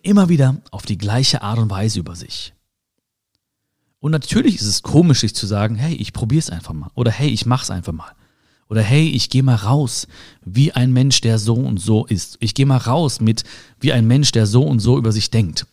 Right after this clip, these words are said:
Ich geh mal jetzt auf den Menschen zu wie ein offener, ein spontaner Mensch. Ich probier's einfach mal.“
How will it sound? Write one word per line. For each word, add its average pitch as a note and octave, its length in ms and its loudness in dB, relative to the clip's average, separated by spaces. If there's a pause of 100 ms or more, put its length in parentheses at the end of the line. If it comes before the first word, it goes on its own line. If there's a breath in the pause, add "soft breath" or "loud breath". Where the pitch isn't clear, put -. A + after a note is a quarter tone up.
(120)
Ich A2+ 160 -4
geh C3+ 120 0
mal C#3+ 160 2
jetzt - 300 -4
auf A#2+ 140 -2
den C3+ 120 4
Menschen C3 300 4
zu C3 460 0
wie G#2+ 200 -2
ein B2 200 -2
offener, C3+ 380 0
ein F#2+ 140 -4
spontaner C#3+ 500 2
Mensch. C#3 160 -2
Ich C#3 80 -2
probier's B3+ 340 0
einfach F2 160 -6
mal.“ - 160 -14